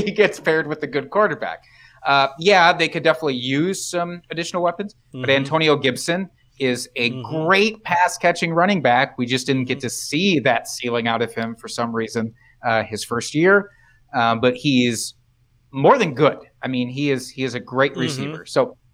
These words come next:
Speaker 1: even if they add just one other decent weapon there, I'm fucking thrilled with that landing spot for
Speaker 2: Mm-hmm.
Speaker 1: any quarterback who can get there.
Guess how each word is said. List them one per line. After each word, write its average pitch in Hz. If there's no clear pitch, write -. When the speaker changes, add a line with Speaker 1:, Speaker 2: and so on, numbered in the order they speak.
Speaker 1:
even 339
if 247
they 175
add 143
just 139
one 151
other 190
decent 170
weapon 170
there, 214
I'm 120
fucking 165
thrilled 170
with 165
that 143
landing 127
spot 123
for 127
Speaker 2:
Mm-hmm. 135
Speaker 1:
any 139
quarterback 117
who 110
can 104
get 85
there. -